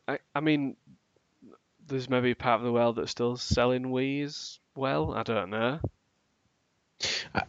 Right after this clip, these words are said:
Speaker 2: well, they must sell well, these Just Dance games, so I assume it's,
Speaker 1: Yeah.
Speaker 2: there's a market for it.
Speaker 1: I guess, I guess there is.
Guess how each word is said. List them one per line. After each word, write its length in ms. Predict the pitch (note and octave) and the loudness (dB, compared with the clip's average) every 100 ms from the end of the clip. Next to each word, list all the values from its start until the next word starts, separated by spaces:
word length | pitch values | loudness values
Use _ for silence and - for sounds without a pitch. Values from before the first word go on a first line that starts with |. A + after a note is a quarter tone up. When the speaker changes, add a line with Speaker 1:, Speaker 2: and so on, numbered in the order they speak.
| - | 8
Speaker 2:
well, 160 | D3+ C3+ | 10 12
they 80 | |
must 260 | C3+ A2+ - | 12 10 6
sell 240 | G2 G2 | 6 6
well, 160 | G2+ G#2 | 8 6
these 220 | G2+ G2+ | 6 0
Just 200 | - - | -2 -2
Dance 180 | G2 F#2+ | 0 2
games, 280 | G#2 G2 G2 | 2 2 4
so 180 | - G2+ | 6 8
I 80 | G2 | 8
assume 440 | F#2+ - G#2+ G2 | 6 8 10 10
it's, 380 | F#2+ - - - - _ _ _ _ - - - _ - | 8 4 2 0 -8 _ _ _ _ -20 -20 -20 _ 0
Speaker 1:
Yeah. 160 | A#2+ A#2 | 4 4
Speaker 2:
there's 140 | G2 - - _ | 4 -2 -12 _
a 60 | G#2+ | 10
market 500 | G#2+ G#2+ G#2+ F#2 - | 10 10 6 0 0
for 260 | - G#2 G2+ | 0 4 4
it. 160 | - - - - - _ _ - | 2 -4 -18 -20 -20 _ _ -18
Speaker 1:
I 80 | A2+ | -8
guess, 380 | A#2 - - - | -6 -6 -8 -10
I 80 | A#2+ | -10
guess 240 | B2 - | -8 -8
there 160 | - A2 | -4 0
is. 240 | B2+ - | 0 -4